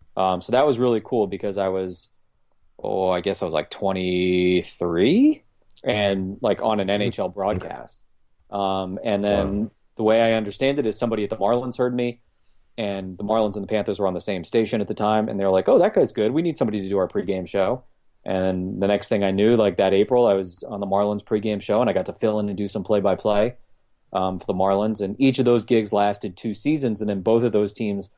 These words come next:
Speaker 1: left the radio station I was at, and I worked for the radio station, not the team. And I was kind of,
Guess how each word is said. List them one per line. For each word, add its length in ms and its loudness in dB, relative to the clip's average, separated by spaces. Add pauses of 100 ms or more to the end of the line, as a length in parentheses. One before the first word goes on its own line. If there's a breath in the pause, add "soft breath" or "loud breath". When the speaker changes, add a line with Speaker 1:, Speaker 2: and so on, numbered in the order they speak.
(160)
Speaker 1:
left 380 0
the 80 -4
radio 260 4
station 300 -8
I 60 -8
was 140 -8
at, 240 -4
and 100 -12
I 60 -8
worked 260 0
for 60 -8
the 80 0
radio 220 -2
station, 320 -8
not 180 0
the 60 -6
team. 280 -4
And 100 -8
I 20 -6
was 120 -8
kind 160 -4
of, 120 -4